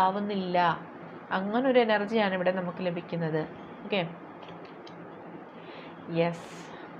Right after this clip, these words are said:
ബ്ലോസമിങ് അബണ്ടൻസ്, അതായത് ഈ, ഈ റിയാലിറ്റി ഇപ്പോൾ നിങ്ങൾ അറിയുക എന്നുള്ളതാണ് ഇപ്പോൾ യൂണിവേഴ്സിൻ്റെ ഒരു ഡിസിഷൻ.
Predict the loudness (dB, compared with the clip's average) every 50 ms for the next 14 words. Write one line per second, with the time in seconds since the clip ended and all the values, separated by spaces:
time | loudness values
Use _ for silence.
0 | -16 -16 -14 -8 0 6 8 8 10 8 6 6 4 4 4 6 4 4 4 4
1 | 2 2 2 0 0 0 0 2 4 4 4 2 2 2 0 -2 -2 -4 -10 -12
2 | -8 0 4 6 6 8 10 10 12 12 12 12 10 10 8 4 2 -4 -4 -4
3 | -6 -8 -12 -10 -2 2 2 2 2 2 6 6 6 8 6 4 6 10 12 12
4 | 12 12 12 10 8 6 6 4 4 8 10 10 10 10 8 4 0 -2 0 2
5 | 2 4 4 6 8 8 8 8 4 2 0 -2 -2 -6 -10 -14 -8 -2 0 6
6 | 10 10 10 10 8 4 4 6 8 8 8 8 6 0 0 0 0 0 0 -2
7 | -2 -2 -2 -4 -2 -2